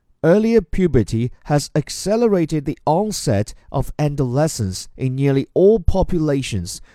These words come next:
这里面长音节的复杂词有点多，没关系，一个一个来说。Earlier 就是更早的，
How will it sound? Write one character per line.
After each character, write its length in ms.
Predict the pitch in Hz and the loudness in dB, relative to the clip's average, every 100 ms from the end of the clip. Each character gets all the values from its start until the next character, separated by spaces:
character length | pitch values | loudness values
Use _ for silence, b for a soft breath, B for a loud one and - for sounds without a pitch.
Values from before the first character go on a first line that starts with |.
| b | b
这 140 | - 156 | 2 2
里 60 | |
面 140 | 160 - | 2 -4
长 240 | - 147 | -6 -4
音 160 | 190 202 | -4 -2
节 120 | 170 | 0
的 120 | 170 | 0
复 180 | 156 160 | 0 0
杂 160 | 139 135 | 0 0
词 140 | - | 0
有 80 | 147 | 0
点 180 | 139 110 | 0 0
多， 180 | 151 - | 0 0
没 180 | 156 185 | -2 -6
关 300 | 190 240 214 | 0 0 0
系， 220 | - 147 | -2 -8
一 160 | - 147 | -6 -8
个 240 | 160 185 | 0 2
一 100 | 127 | 2
个 200 | 120 127 | 2 0
来 160 | 104 104 | 2 0
说。 280 | - 131 131 b b - | 0 -2 -2 b b 2
Earlier 480 | 208 233 196 139 - | 6 6 6 2 2
就 100 | 156 | 0
是 120 | 139 - | 0 0
更 300 | - 254 175 | -4 -4 -4
早 360 | 127 - 98 82 | -4 -4 -2 0
的， 180 | 120 | -2